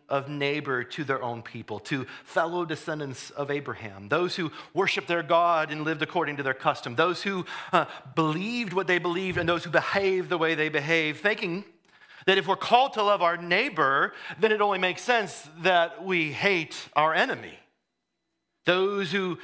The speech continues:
like, those who are only, not only against us, but against our God, we, we should hate them. The problem is, God never said that.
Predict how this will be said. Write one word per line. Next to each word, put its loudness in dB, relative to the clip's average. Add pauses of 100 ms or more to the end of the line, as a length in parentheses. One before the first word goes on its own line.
(340)
like, -2
those 2
who 2
are 6
only, 0
not 4
only 0
against 0
us, 6
but -2
against 0
our 4
God, 4
we, -4
we -2
should -2
hate 0
them. -4 (1700)
The -16
problem 4
is, -12 (220)
God 6
never 0
said -2
that. -12